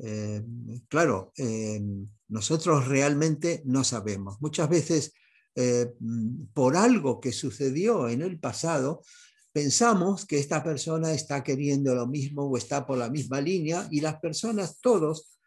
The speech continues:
nosotros y los demás también, por supuesto, cambiamos, evolucionamos con el tiempo y tenemos diferencias. Por lo tanto, no sabemos cuál es la intención, y a lo mejor fue un error y la intención fue totalmente sana.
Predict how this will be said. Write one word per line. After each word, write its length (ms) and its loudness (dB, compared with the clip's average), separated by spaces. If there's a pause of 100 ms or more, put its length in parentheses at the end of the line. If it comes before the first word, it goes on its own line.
(160)
nosotros 720 2
y 180 4
los 200 2
demás 520 0
también, 540 2
por 140 -2
supuesto, 680 -2 (160)
cambiamos, 840 4
evolucionamos 840 -2
con 200 -4
el 140 -6
tiempo 520 -2 (320)
y 120 0
tenemos 480 -2
diferencias. 720 -8
Por 120 -4
lo 140 -2
tanto, 520 0 (300)
no 140 6
sabemos 540 2
cuál 180 0
es 140 0
la 80 0
intención, 500 -4
y 40 0
a 40 2
lo 80 0
mejor 460 -4
fue 180 -4
un 160 0
error 340 0
y 80 0
la 80 0
intención 540 -4
fue 160 -4
totalmente 680 -6
sana. 440 -6